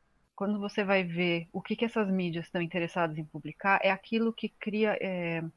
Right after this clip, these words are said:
o tal, eu falo muito disso com meu noivo, né, que o brasileiro tem um vício no caos. Então ele quer ver caos.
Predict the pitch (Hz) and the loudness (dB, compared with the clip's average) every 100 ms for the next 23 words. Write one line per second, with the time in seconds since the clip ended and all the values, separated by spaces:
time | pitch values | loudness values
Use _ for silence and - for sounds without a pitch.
0 | - 175 202 185 185 180 170 165 160 160 | -12 -2 8 8 8 6 2 0 -2 -6
1 | 165 - 175 - 196 185 196 196 185 180 | -8 -6 -4 4 4 4 0 -2 -4 -4
2 | - 190 175 170 156 156 151 165 160 160 | -6 -4 -2 0 -2 -4 -4 -4 -4 -8
3 | - 170 165 180 170 175 180 185 196 190 | -8 -4 2 2 2 0 0 0 0 -2
4 | 175 190 - 202 208 214 165 151 160 - | -2 -4 -4 -2 -2 4 8 8 4 -8
5 | - - 160 196 196 214 208 202 180 196 | -12 -6 2 4 4 2 4 4 4 0
6 | - 180 165 165 | 4 8 8 6